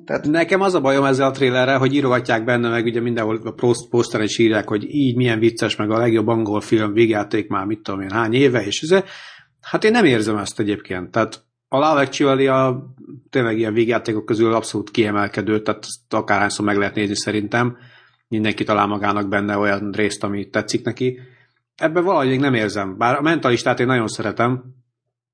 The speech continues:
Speaker 2: de hát, ö, mármint a Simon Bakert, de hogy ebből mit tudnak kihozni, nem tudom.
Speaker 1: De lehet, hogyha megnézed, akkor megváltozik a véleményed.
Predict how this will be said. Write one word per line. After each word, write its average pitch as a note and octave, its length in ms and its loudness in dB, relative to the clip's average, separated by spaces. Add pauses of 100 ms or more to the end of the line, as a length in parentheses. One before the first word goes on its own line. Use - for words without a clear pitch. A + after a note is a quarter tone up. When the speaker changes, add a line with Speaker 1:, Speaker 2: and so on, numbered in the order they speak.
(460)
Speaker 2:
de A#2 140 -2
hát, G#2+ 260 -2
ö, A2 180 -2
mármint A2 360 -4
a - 40 -6
Simon G#2 360 0
Bakert, A#2 380 -2 (460)
de A#2 140 -4
hogy A#2 160 2
ebből A#2+ 600 0 (480)
mit C3+ 160 0
tudnak C3 240 0
kihozni, B2+ 720 2
nem A#2 180 -2
tudom. - 160 -6
Speaker 1:
De E3 80 2
lehet, F#3 220 2
hogyha D3+ 220 -4
megnézed, F3+ 460 2
akkor G3 260 0
megváltozik B2+ 540 0
a A#2 60 2
véleményed. A#2 540 -2